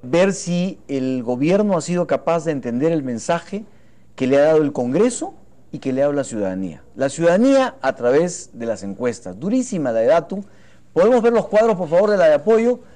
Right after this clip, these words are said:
Eh, veamos el primer cuadro de la encuesta de, de, de, de, perdón, no es de apoyo, es de Ipsos Perú, que la ha presentado hoy día a través del Comercio.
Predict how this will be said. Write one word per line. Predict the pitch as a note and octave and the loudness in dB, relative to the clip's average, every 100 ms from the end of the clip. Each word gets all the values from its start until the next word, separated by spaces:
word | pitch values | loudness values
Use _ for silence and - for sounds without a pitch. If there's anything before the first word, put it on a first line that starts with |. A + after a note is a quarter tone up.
| - - - - | -20 -20 -20 -8
Eh, | D3 D3 D3 C3+ | -4 0 0 0
veamos | C3+ F3+ A3 G#3 E3+ | 2 2 2 -2 -4
el | D3 | -6
primer | D3 F3+ E3+ | -2 -2 0
cuadro | F#3+ G#3 A3+ | 2 4 4
de | F3 | 2
la | C#3+ | 0
encuesta | C#3 E3+ - D#3+ | -2 -6 -2 0
de, | C#3+ | 2
de, | C#3+ C3 B2+ A2+ | 2 -2 -4 -2
de, | B2 B2 B2 A2+ | 0 0 0 -6
de, | A#2 A#2 | -10 -6
perdón, | B2+ C#3+ A#2 | -2 -2 -2
no | C#3 | -4
es | D#3 | -2
de | |
apoyo, | E3+ G3+ E3 | -2 0 0
es | D3 B2+ | -2 -6
de | A#2+ B3 | -8 -2
Ipsos | B3 - E3+ - | -2 -4 -8 -6
Perú, | C#3 G#3 C4 | -2 0 0
que | C#3+ B2+ | -2 -2
la | D#3+ | -2
ha | |
presentado | D#3 B2+ C3+ D#3 D#3 | -4 -12 -4 0 0
hoy | D3 | 0
día | E3+ A3 | 0 0
a | D#3+ | 0
través | B2 C3 C#3 | -2 -4 -6
del | B2+ | -8
Comercio. | C3 G3 A3 C#3 A3+ | -4 -2 -2 -2 -8